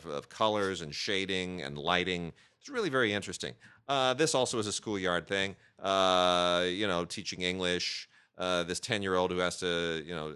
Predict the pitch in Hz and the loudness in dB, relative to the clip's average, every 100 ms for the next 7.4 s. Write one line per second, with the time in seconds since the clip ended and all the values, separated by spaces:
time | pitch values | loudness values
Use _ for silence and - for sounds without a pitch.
0 | - 73 73 76 - 90 87 98 95 87 | -8 -8 -6 -8 -8 -8 -6 -4 -4 -4
1 | 92 82 82 87 82 - 87 - 90 76 | -6 -8 -8 -10 -8 -4 -4 -2 -6 -4
2 | 95 107 107 104 98 92 73 78 78 76 | 0 4 4 2 -2 -4 -4 -6 -6 -4
3 | 78 76 78 90 85 90 85 82 80 85 | -2 -2 -2 -4 -4 -4 -4 -4 -2 -2
4 | 85 82 80 78 82 85 80 76 80 82 | -2 -6 -6 -8 -6 -6 -6 -6 -4 -4
5 | 82 - 78 76 71 71 69 78 71 80 | -4 -4 -2 -4 -4 -8 -6 -6 -4 -2
6 | 78 76 76 82 78 82 78 76 76 78 | -2 -6 -6 -6 -6 -8 -8 -8 -6 -6
7 | 78 80 80 80 | -6 -8 -8 -10